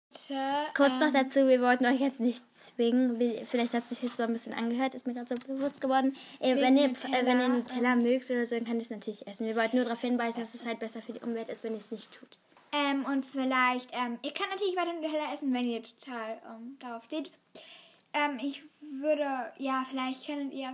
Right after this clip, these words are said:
Speaker 1: versuchen, ein bisschen we-, also das
Speaker 2: Es gibt
Speaker 1: nicht so
Speaker 2: auch
Speaker 1: viel
Speaker 2: so
Speaker 1: zu essen.
Speaker 2: vegane Schokolade, also die,
Speaker 1: Ja, eben, und
Speaker 2: die
Speaker 1: die
Speaker 2: schmeckt
Speaker 1: schmeckt
Speaker 2: genauso
Speaker 1: wirklich
Speaker 2: gut.
Speaker 1: gut.
Speaker 2: Also es schmeckt
Speaker 1: Ähm,
Speaker 2: sogar noch besser. Ich mochte Nutella eh nie so.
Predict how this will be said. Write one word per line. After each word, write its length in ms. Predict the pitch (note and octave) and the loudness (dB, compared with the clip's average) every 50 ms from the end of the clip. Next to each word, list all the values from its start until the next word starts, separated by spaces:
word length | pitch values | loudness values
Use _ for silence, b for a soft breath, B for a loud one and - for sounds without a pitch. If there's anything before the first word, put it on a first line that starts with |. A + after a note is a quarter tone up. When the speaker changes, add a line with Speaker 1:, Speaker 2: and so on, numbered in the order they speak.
| C4+ C4+ | -12 -12
Speaker 1:
versuchen, 540 | C4 C4+ C4+ C#4+ C#4+ C#4 C4+ - - C4 C4 - - | -12 -12 -10 -10 -10 -10 -10 -10 -12 -14 -12 -10 -10
ein 200 | A3 A3+ A3+ A3+ | -10 -10 -10 -10
bisschen 500 | - - F4 F4+ E4+ - - E4+ D#4+ D#4 | -8 -4 -4 -2 -2 -2 -4 -4 -4 -2
we-, 200 | D#4 D#4 D#4 C#4+ - | -4 -4 -4 -4 -4
also 220 | C4+ C#4+ B3+ C4+ | -4 -4 -4 -6
das 140 | C4+ C4+ C4+ | -6 -4 -4
Speaker 2:
Es 80 | B3+ - | -2 0
gibt 160 | D#4 D4+ - | 0 0 2
Speaker 1:
nicht 20 | |
so 60 | - C#4 | 2 0
Speaker 2:
auch 40 | C#4 | 2
Speaker 1:
viel 140 | C4+ E4 C#4 | 2 2 2
Speaker 2:
so 40 | C4+ C4 | 2 2
Speaker 1:
zu 40 | B3 D#4 | 2 2
essen. 120 | C#4 C4 | 0 0
Speaker 2:
vegane 460 | D#4+ C#4+ B3+ B3+ C#4 D4+ C#4+ A#3+ A3 A3 | 0 0 2 4 4 4 2 2 -2 -4
Schokolade, 600 | - - A#3+ - A#3+ A3+ A3+ A3+ A3 A3+ A#3+ A#3+ | -6 -8 -10 -10 -8 -6 -6 -4 -4 -6 -6 -4
also 180 | - B3 A#3+ A#3 | -4 -4 -4 -2
die, 120 | A3 B3+ D4+ | 0 2 2
Speaker 1:
Ja, 160 | D#4+ D4+ - - E4 | 2 2 2 0 0
eben, 140 | F4 D4+ | 0 2
und 80 | D#4+ C4+ | 2 0
Speaker 2:
die 60 | C4+ D4+ | 4 4
Speaker 1:
die 40 | D4 | 4
Speaker 2:
schmeckt 120 | D4 C#4+ D#4+ | 6 6 6
Speaker 1:
schmeckt 200 | - C#4 C4+ C4 C4 C4 | 6 6 6 8 6 6
Speaker 2:
genauso 280 | C4 C4 C4 A#3+ A#3+ A#3 A3+ A#3 | 6 4 2 2 0 0 0 4
Speaker 1:
wirklich 0 | E4+ F4 | 4 4
Speaker 2:
gut. 180 | E4+ E4+ E4+ F4+ | 6 6 4 2
Speaker 1:
gut. 160 | G4+ - - B B B B B | -2 -6 -10 B B B B B
Speaker 2:
Also 200 | A#3+ A#3 A3+ D4+ | -2 -2 0 2
es 60 | D#4 | 4
schmeckt 180 | D4+ - A3 | 4 4 2
Speaker 1:
Ähm, 40 | D#4 | 2
Speaker 2:
sogar 160 | C#4 A3+ A3 | 0 -2 -2
noch 220 | A3 A3+ A3+ - - | -2 -4 -4 -6 -8
besser. 360 | - - A3 - - A#3+ A#3+ A#3+ | -12 -12 -12 -8 -8 -8 -8 -8
Ich 120 | - - | -10 -8
mochte 280 | B3+ A#3+ A#3+ - - B3 | -10 -10 -10 -10 -14 -12
Nutella 340 | A#3+ B3 A#3+ - - B3+ B3 - | -14 -12 -14 -14 -16 -14 -14 -10
eh 120 | C4 B3 | -10 -8
nie 160 | A#3+ A#3+ A#3+ | -8 -8 -8
so. 140 | B3 - B3+ | -10 -10 -12